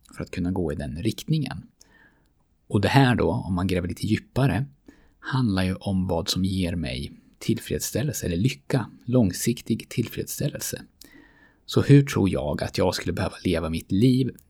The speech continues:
för att känna långs-, långsiktig tillfredsställelse? Och vilka beteenden är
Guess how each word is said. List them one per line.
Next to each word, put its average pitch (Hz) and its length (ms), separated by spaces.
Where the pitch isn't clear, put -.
för - 140
att - 140
känna 82 460
långs-, 85 400
långsiktig - 720
tillfredsställelse? - 840
Och - 380
vilka 107 200
beteenden 110 720
är 90 400